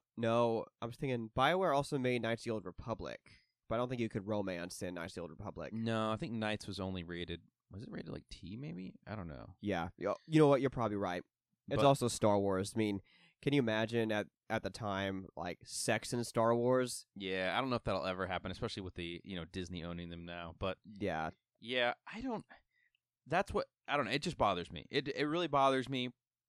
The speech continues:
Speaker 2: because you're changing original content.
Speaker 1: Right.
Speaker 2: It, it's, you can no longer purchase this game with the intent of, "All right, I have the complete Mass Effect experience."
Speaker 1: Right.
Speaker 2: Now you have the watered down but remastered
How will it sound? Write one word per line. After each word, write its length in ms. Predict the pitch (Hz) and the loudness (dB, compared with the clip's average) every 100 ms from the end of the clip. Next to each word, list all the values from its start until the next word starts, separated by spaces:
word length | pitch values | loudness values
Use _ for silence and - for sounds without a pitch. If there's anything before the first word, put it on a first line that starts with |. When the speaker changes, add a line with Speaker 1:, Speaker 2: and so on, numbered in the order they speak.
| 101 | -12
Speaker 2:
because 540 | 113 - 135 127 110 - | -10 -4 0 0 -2 -2
you're 160 | 123 | -2
changing 540 | - - 131 123 123 113 | -2 -2 -2 -2 -2 2
original 440 | 110 110 110 104 | 2 2 0 -2
content. 520 | - 104 101 - 80 - - - - | 0 0 -2 -6 -12 -14 -20 -4 4
Speaker 1:
Right. 240 | 120 98 | 4 4
Speaker 2:
It, 120 | 160 | 0
it's, 200 | 170 165 - _ _ _ _ | 0 -2 -6 _ _ _ _
you 140 | 147 | -4
can 180 | 147 156 | 0 4
no 200 | 156 185 | 8 8
longer 560 | 196 175 170 147 127 113 - _ - | 8 6 4 2 0 0 -6 _ -4
purchase 460 | - 160 - 120 - | -2 -2 -2 -6 -6
this 200 | 104 107 | -8 -8
game 460 | 110 117 92 92 | -6 -4 -2 -4
with 120 | 95 | -6
the 160 | - 82 | -8 -6
intent 480 | 104 101 123 104 104 | -6 -6 -8 -8 -4
of, 220 | 92 87 _ _ _ _ 107 | -4 -4 _ _ _ _ 2
"All 140 | 117 | 4
right, 240 | 104 87 - 101 | 4 0 -4 -2
I 100 | 110 | -2
have 260 | 113 101 | -4 -6
the 100 | 101 - | -8 -8
complete 540 | 110 95 - 117 113 | -8 -6 -6 -6 -6
Mass 340 | 101 92 90 95 | -4 -4 -6 -8
Effect 320 | - 87 80 | -8 -8 -10
experience." 680 | - - 85 78 64 - 117 | -14 -10 -8 -8 -12 -4 2
Speaker 1:
Right. 240 | 113 85 - - | 2 2 -6 -4
Speaker 2:
Now 160 | 107 | 0
you 180 | 123 135 | 2 2
have 240 | 135 120 113 | 2 0 0
the 160 | 113 98 | -4 -4
watered 380 | 101 117 120 113 | 2 4 4 0
down 460 | 117 113 101 98 95 _ | -2 0 0 0 -4 _
but 140 | 113 107 | -4 -4
remastered 640 | 98 95 95 90 - 87 | -6 -4 -4 -4 -8 -10